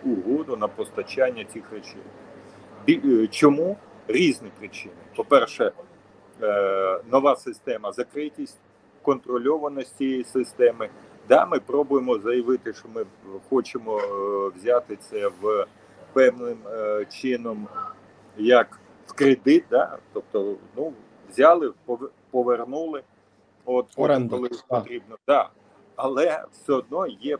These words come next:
Speaker 1: певна недовіра і певний вплив з боку Російської Федерації. Не можна нетхувати Російську Федерацію з точки зору її впливу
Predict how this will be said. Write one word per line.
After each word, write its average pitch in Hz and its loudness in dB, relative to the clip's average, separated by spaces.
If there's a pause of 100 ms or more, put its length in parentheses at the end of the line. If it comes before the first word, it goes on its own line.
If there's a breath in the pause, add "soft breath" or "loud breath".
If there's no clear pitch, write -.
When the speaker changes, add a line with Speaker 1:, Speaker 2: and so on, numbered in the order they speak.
(120)
Speaker 1:
певна 135 -2 (400)
недовіра 120 -6 (100)
і 117 -12 (100)
певний 127 2
вплив 123 -6 (120)
з - -20
боку 113 -10
Російської 104 -12
Федерації. - -8 (880 soft breath)
Не 151 0
можна 143 -2 (260)
нетхувати 107 -2 (220)
Російську 107 -6
Федерацію 110 0 (640)
з - -10
точки 127 4
зору 123 4
її 127 2
впливу 127 4